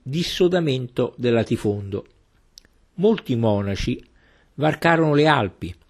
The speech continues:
per portare in terre lontane la parola del cristianesimo. Così Agostino,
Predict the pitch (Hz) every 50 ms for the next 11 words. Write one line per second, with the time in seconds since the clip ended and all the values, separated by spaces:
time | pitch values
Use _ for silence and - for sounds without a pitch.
0 | _ _ _ _ _ _ - 123 113 - - 123 - - 143 135 113 98 104 95
1 | - - 127 110 104 - 139 135 113 120 110 104 104 104 104 - 131 135 147 156
2 | 156 156 - - _ _ _ _ _ _ _ _ - 139 143 135 - 147 139 131
3 | 123 117 117 117 113 113 - - _ _ _ _ _ - - 127 110 - - 113
4 | 107 - - - 110 95 87 87 87 - - - 90 87 - _ _ _ _ _
5 | _ _ _ _ _ _ _ _ - 120 120 - - 180 175 - - - _ _
6 | _ - 120 131 135 139 139 - - - 117 95 92 92 95 - - _